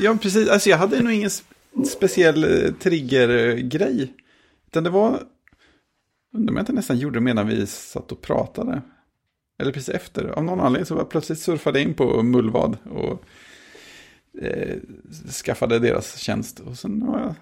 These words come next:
ställt in det överallt på alla telefoner och plattor och datorer. Och idag även på, eh, på Synologyn. Gick det att exportera sin, eh, profil till.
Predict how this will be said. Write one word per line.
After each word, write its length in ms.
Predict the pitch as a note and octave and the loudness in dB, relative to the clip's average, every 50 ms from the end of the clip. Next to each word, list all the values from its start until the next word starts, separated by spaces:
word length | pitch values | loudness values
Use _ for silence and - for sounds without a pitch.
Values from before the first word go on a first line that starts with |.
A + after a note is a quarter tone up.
| _ _ | _ _
ställt 320 | - - - - - - | -14 -6 -6 -6 -4 -2
in 120 | E3 - C#3+ | -4 -2 -2
det 60 | D3 | -2
överallt 420 | C#3 C3 C3 - - - - - - _ _ | 0 0 0 -2 -2 -6 -12 -20 -20 _ _
på 100 | - - | -4 -4
alla 240 | - - - - B2+ - _ _ _ _ _ _ _ _ _ _ _ _ _ _ _ _ _ _ _ _ | -2 -2 -4 -6 -10 -14 _ _ _ _ _ _ _ _ _ _ _ _ _ _ _ _ _ _ _ _
telefoner 460 | - - C3 B2 - C3 B2 A2+ A#2 | -4 -4 -2 -2 -2 -2 -2 -2 -2
och 100 | A#2 A#2 | -2 -4
plattor 300 | - B2+ A#2+ - - A#2+ | -6 -10 -8 -6 -4 -4
och 180 | G#2+ G#2+ B2 A#2 | -2 -2 -4 -4
datorer. 440 | B2 A#2 - A#2 G#2+ G#2+ G#2+ G#2 - | -6 -6 -6 -4 -4 -4 -4 -4 -4
Och 200 | - A2 G#2+ A2+ A2 - _ _ _ _ _ _ _ - _ _ | -4 -4 -6 -6 -8 -14 _ _ _ _ _ _ _ -20 _ _
idag 440 | C3 - A#2 A#2+ B2+ C3+ - - | -2 -2 2 2 4 4 4 2
även 220 | B2 A#2 A2 G#2+ G#2+ | 2 2 2 0 -2
på, 360 | - - A#2 - - - A#1 | -2 -4 -2 -2 0 0 0
eh, 840 | A1+ - - - - - - - - - - - - - - - - - - - - - - - - _ | 0 0 -2 -4 -4 -6 -6 -6 -8 -8 -10 -10 -10 -12 -12 -12 -12 -12 -12 -12 -12 -14 -14 -16 -18 _
på 220 | - - - - | -10 -8 -6 -6
Synologyn. 680 | - - - B2 A#2 A2+ A#2 - - - - - - A2+ - - _ _ _ _ _ _ _ _ _ - - - _ _ _ _ _ _ | -8 -6 -6 -6 -4 -4 -6 -6 -8 -8 -8 -8 -8 -8 -10 -12 _ _ _ _ _ _ _ _ _ -20 -20 -20 _ _ _ _ _ _
Gick 140 | - B2+ - | -20 -14 -12
det 80 | - | -12
att 60 | - - | -12 -10
exportera 560 | - - - - B2 - - A2 G2+ G2 G2 | -12 -14 -10 -10 -10 -6 -4 -2 -2 -2 -2
sin, 260 | - - G#2+ - - | -4 -6 -6 -6 -6
eh, 180 | - - G2+ A2 - - _ _ _ | -6 -6 -6 -8 -10 -12 _ _ _
profil 360 | - - - - - - - | -12 -12 -8 -6 -8 -8 -8
till. 260 | - - - - - | -8 -10 -10 -10 -10